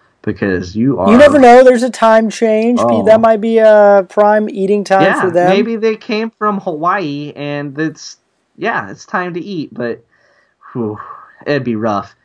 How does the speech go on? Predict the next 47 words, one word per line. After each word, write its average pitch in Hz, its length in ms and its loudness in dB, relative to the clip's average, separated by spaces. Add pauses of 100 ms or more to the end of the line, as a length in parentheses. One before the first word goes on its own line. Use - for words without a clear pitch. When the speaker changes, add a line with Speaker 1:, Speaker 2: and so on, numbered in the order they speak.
(280)
Speaker 1:
So - 180 -10
Chef 214 240 0
Speaker 2:
Hey, - 40 4
you 240 140 2
were 349 80 6
Speaker 1:
Mickey's, 349 100 4
Speaker 2:
the 330 100 2
Speaker 1:
though 277 140 6
Speaker 2:
one 240 60 0
telling 233 360 4
me 226 120 0
you 214 220 -4
do 220 180 -4
the 202 120 2
cabanas 196 760 2
after 180 600 -2
the, 160 240 2
the 151 100 -6
pirate. 202 380 2
Remember 190 260 -2
we 196 120 2
were 190 60 -2
talking 202 200 0
about 180 240 0
this? 175 220 -2
I 180 120 0
couldn't 190 280 -2
eat 190 200 -2
at, 165 140 0
like, 151 180 -4
eleven 147 340 -6
thirty 151 300 -4
at 156 80 -10
night, 147 240 -6
and 151 80 -14
you're, 147 220 -12 (1000)
you 185 160 -2
were 196 120 2
fine, 156 480 -2
so. 139 380 -6
Speaker 1:
<laughs> - 760 -12
I, 151 180 -10
yeah, 147 280 -4
the 135 100 -10
pirate 131 580 -8
night 117 480 -12
buffet. 120 600 -10